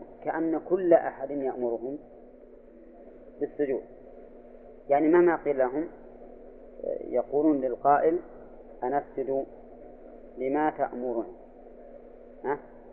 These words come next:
يكون الأول حكى ما يقال، وهنا، وهنا حكاها على سبيل المخاطبة،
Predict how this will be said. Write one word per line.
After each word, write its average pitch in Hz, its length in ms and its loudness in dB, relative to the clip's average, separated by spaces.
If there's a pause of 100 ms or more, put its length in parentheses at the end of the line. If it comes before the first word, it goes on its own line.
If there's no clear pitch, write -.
(100)
يكون 160 320 2
الأول 139 420 4
حكى 151 520 0 (600)
ما 139 140 2
يقال، 135 360 2 (1000)
وهنا، 127 480 2
وهنا 139 720 -2 (180)
حكاها 147 320 0
على 135 280 2
سبيل 151 320 -2 (220)
المخاطبة، 139 560 0